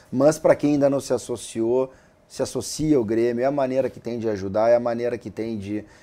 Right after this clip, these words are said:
de, de abraçar o clube, de fazer com que a gente fique cada vez maior e possa, né,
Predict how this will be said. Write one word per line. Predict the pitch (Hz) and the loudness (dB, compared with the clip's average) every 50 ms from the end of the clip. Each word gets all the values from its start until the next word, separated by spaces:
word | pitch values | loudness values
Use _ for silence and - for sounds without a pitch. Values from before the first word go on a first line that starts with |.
| _ _ _ | _ _ _
de, | - 107 104 104 | -12 -8 -8 -6
de | 92 104 113 | -2 0 0
abraçar | 113 110 113 113 107 - - - 120 120 | 0 2 0 0 -2 -2 0 2 2 2
o | 110 - | 2 0
clube, | - - 113 123 127 120 117 107 | -4 -4 -4 -2 -2 -2 -4 -4
de | 95 - | -6 -10
fazer | - - 117 107 90 110 110 | -6 -4 -4 -4 -4 -6 -8
com | - | -8
que | - 120 | -8 -8
a | 110 | -8
gente | 101 107 107 - - | -8 -8 -10 -12 -10
fique | - 113 - | -10 -8 -4
cada | - 107 101 104 101 | -4 -2 -2 -2 -2
vez | 95 113 120 120 | -2 -2 -4 -4
maior | 120 117 104 101 104 107 113 117 117 | -4 -4 -4 -4 -2 -2 0 0 -2
e | 107 | -2
possa, | - - 101 107 107 - - 117 107 101 | -4 -2 0 0 0 0 -4 -6 -6 -4
né, | 101 107 | -6 -10